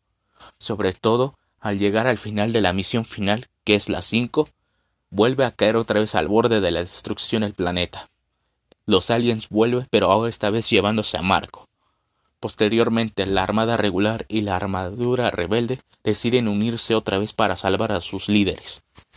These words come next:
En el transcurso que vamos viajando por todo el espacio, nos daremos cuenta que usaron a Marco con experimentos para crear sus propios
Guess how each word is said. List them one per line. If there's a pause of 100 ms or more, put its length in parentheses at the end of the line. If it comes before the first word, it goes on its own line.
(960)
En
el
transcurso
que
vamos
viajando
por
todo
el
espacio, (260)
nos
daremos
cuenta
que
usaron
a
Marco
con
experimentos
para
crear
sus
propios